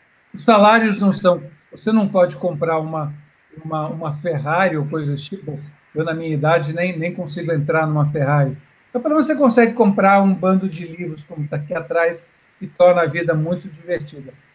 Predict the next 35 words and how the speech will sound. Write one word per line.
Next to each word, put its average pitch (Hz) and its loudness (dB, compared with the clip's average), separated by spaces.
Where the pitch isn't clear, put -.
E, 196 2
e 196 2
eu 190 2
sempre, 190 0
eu 175 -12
me 180 0
lembro 226 8
uma 196 6
vez 202 4
estava 202 6
dando 175 4
uma 165 0
palestra 151 0
no 147 0
Angra 160 -12
dos - -16
Reis, 165 -12
e 165 -10
estava 226 0
comentando 202 2
exatamente 170 2
sobre 170 -6
esse 156 0
aspecto. 151 -2
Fazer 294 -4
ciência 226 -6
é 208 -6
muito 208 -8
divertido, 170 -2
a 180 -2
gente - -12
viaja 165 4
muito, 151 2
vai 151 -2
pra, 147 -2